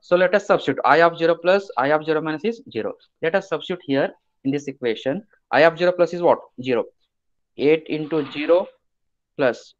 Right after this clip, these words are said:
point two into differentiation of what? Here I of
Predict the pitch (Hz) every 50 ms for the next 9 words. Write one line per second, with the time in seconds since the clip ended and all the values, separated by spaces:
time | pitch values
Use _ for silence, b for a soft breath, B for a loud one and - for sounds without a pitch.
0 | _ _ _ _ _ _ _ 139 139 143 151 156 147 - - _ _ _ _ _
1 | _ _ _ - 185 143 117 - _ _ _ _ _ _ _ _ _ - 135 143
2 | 139 143 185 202 226 226 220 - _ _ _ _ _ _ _ _ _ _ _ _
3 | _ _ _ _ _ _ _ _ _ _ _ _ _ _ _ _ _ _ _ _
4 | _ _ _ _ _ _ _ _ _ _ _ _ _ _ _ _ _ _ _ _
5 | _ _ _ _ _ _ _ _ _ _ _ _ _ _ - 139 135 139 160 151
6 | 139 156 139 - 156 151 147 147 143 143 _ _ _ _ - - _ - _ 165
7 | 151 113 - - _ _ _ _ _ _ _ _ _ _ _ _ _ _ _ _
8 | _ _ _ _ _ _ _ _ _ _ _ _ _ _ _ _ _ _ _ _
9 | 120 120 123 123 123 - - _ _ _ _ _ _ _ _ _ _ _ _ _
10 | _ _ _ _ _ _ _ _ _ _ _ _ _ _ _ _ _ _ _ _
11 | _ _ _ _ _ _ _ _ _ _ _ _ _ _ _ _ _ _ _ _
12 | _ _ _ _ _ _ _ _ _ _ _ _ _ _ _ _ _ _ _ _
13 | _ _ _ _ _ _ _ _ _ _ _ _ _ _ _ _ _ _ _ _
14 | _ _ - 117 120 123 127 127 123 -